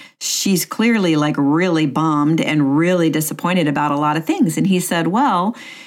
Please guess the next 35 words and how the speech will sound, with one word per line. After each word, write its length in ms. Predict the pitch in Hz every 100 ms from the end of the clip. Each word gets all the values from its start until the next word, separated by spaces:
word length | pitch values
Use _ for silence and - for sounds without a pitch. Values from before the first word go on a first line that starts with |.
| -
she 300 | - - 208
was 240 | 226 262 -
irritating 640 | 175 165 175 - 151 147 151
the 100 | 160
gajibers 720 | 170 165 277 381 - 185 -
out 200 | - 151
of 160 | 160 160
her 160 | 151
brother 500 | 147 180 269 240 151
while 180 | 147 151
they 140 | 151 156
were, 340 | 151 151 147 - - -
uh, 220 | 160 151
watching 520 | 143 147 151 - 147
something, 560 | 143 - - - 202 -
and 200 | 151 151
her 100 | 156
brother 360 | 143 143 147 151
asked 400 | 151 170 185 -
her 180 | - 190
to 80 |
stop, 600 | 254 - - 156 180 254 - - - _ -
and 140 | 220
she 140 | - 247
just 220 | 262 262
didn't 220 | 240 233
stop." 560 | 208 - 247 - - - - _ - -
And 260 | - 196 190
so, 560 | - 226 190 185 180 -
um, 480 | 190 175 160 160 185 _ -
you 120 | 202
know, 300 | 196 160 170 202 _ _ _ _ _
that 320 | 151 147 165 -
was 160 | 180
where, 400 | 165 170 170 165